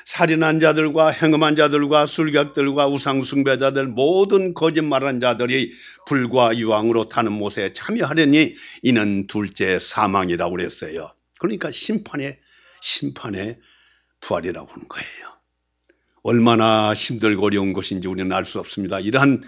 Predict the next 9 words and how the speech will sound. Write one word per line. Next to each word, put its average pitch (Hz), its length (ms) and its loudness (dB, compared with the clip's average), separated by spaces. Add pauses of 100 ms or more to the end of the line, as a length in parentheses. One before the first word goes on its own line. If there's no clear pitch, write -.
(360)
어, 120 160 2
어려움에 165 720 10 (180)
빠지게 110 520 4
되는 104 240 -2
것이 156 360 2 (300)
영벌인 147 540 10
것을 143 500 4
우리는 117 320 4
봅니다. 98 420 0